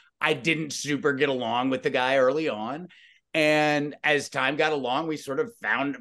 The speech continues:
found a rapport. And the last show I did, well, it was a bunch of stuff in Angle with he and Konnan. Uh,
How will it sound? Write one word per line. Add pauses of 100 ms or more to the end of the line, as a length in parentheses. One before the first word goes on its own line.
found
a
rapport.
And
the
last
show
I
did,
well,
it
was
a
bunch
of
stuff
in
Angle
with
he
and
Konnan. (500)
Uh,